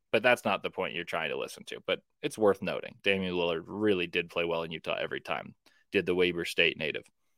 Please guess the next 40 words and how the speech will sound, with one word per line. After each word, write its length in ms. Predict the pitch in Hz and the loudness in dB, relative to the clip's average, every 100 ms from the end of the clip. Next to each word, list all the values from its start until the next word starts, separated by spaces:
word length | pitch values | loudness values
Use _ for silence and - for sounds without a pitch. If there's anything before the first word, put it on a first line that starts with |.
| _ _ | _ _
or, 220 | 104 95 | 4 6
or 240 | - 92 87 | 6 4 4
alum. 320 | 87 80 - _ _ - - _ - _ _ _ _ _ | 4 0 -2 _ _ -20 -20 _ -20 _ _ _ _ _
Uh, 320 | 110 113 113 107 107 | 8 10 10 8 4
the 400 | 123 127 127 120 117 | 4 6 4 2 -4
first 380 | - 175 180 - | 12 12 12 10
way 260 | 135 131 | 10 12
is 80 | 123 | 12
I 80 | 117 | 10
think 160 | 127 117 | 8 4
the 80 | |
Suns 400 | 107 - 127 127 | -2 6 6 6
stayed 280 | - 123 110 | 4 8 8
about 300 | 101 98 110 | 8 6 6
the 80 | 98 | 2
same 440 | - 95 90 95 - _ | 2 2 2 -2 -10 _
and 160 | 101 98 | 2 2
the 60 | |
Blazers 540 | 90 104 104 98 101 92 | 4 6 6 6 2 2
got 260 | 92 82 | 2 2
worse. 320 | 80 - - - - | 0 -4 -8 -14 -6
So 220 | - 101 | 4 6
those 240 | 101 101 | 8 6
are 80 | 101 | 2
two 240 | 90 - | 0 2
of 60 | 110 | 4
the 80 | 104 | 6
Western 320 | 98 - 101 | 4 2 -4
Conference 420 | 95 92 - 90 | -2 -2 -4 -8
teams. 380 | - 139 131 123 | -2 0 0 -2
I 100 | 90 | -2
talked 320 | - 98 95 | 4 2 2
recently 400 | 107 104 92 98 | -2 -2 -2 0
about 160 | 95 78 | 2 0
the 60 | |
talent 340 | - 113 113 98 | 2 4 4 6
levels 260 | 101 101 | 4 4
of 80 | 92 | -2
the 80 | 95 | 0
West, 440 | 101 127 131 - | 8 8 8 2